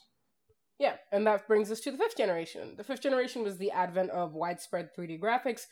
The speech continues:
also referred to as the thirty-two-bit and three D eras, and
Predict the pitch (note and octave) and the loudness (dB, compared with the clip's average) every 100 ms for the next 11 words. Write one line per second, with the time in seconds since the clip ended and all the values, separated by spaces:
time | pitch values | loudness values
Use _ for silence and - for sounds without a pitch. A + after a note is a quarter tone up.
0 | - - F#3 F#3 F#3+ F3+ F#3 E3+ F3+ E3+ | -20 0 2 2 0 -2 -4 -2 -4 -4
1 | D#3+ D#3+ - E3 E3 A3 F#3+ F#3 E3+ D#3+ | -6 -8 -6 -6 -4 -2 0 0 0 -6
2 | D#3+ E3+ E3 D#3 E3 G3 G3 F#3+ - - | -6 -8 -6 -4 2 4 4 0 -6 -16
3 | - _ F3 F3+ E3+ D#3+ | -20 _ 0 2 0 -4